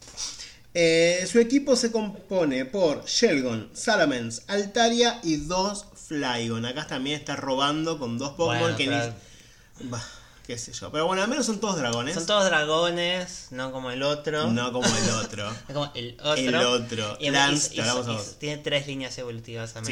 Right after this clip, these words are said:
Speaker 1: Sí.
Speaker 2: de dragones, Altaria, Flygon y Salamence.
Speaker 1: Sí.
Speaker 2: Está bien.
Speaker 1: Ponele
Speaker 2: Está,
Speaker 1: que está
Speaker 2: está
Speaker 1: bien.
Speaker 2: un poco, está un poco mejor.
Speaker 1: Después, eh, en Esmeralda cambia uno de los Flygon por Kingdra.
Speaker 2: Está bien.
Speaker 1: Que está bien,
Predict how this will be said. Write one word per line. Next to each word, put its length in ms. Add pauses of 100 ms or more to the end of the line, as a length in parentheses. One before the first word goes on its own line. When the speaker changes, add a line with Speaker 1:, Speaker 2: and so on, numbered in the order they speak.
(120)
Speaker 1:
Sí. 60
Speaker 2:
de 60
dragones, 520
Altaria, 420
Flygon 380
y 60
Salamence. 640
Speaker 1:
Sí. 60 (340)
Speaker 2:
Está 180
bien. 220
Speaker 1:
Ponele 300
Speaker 2:
Está, 0
Speaker 1:
que 60
está 40
Speaker 2:
está 120
Speaker 1:
bien. 100
Speaker 2:
un 60
poco, 180
está 240
un 40
poco 200
mejor. 520 (360)
Speaker 1:
Después, 440
eh, 460
en 80
Esmeralda 360
cambia 300
uno 160
de 60
los 100
Flygon 320
por 140
Kingdra. 460
Speaker 2:
Está 180
bien. 400
Speaker 1:
Que 80
está 180
bien, 400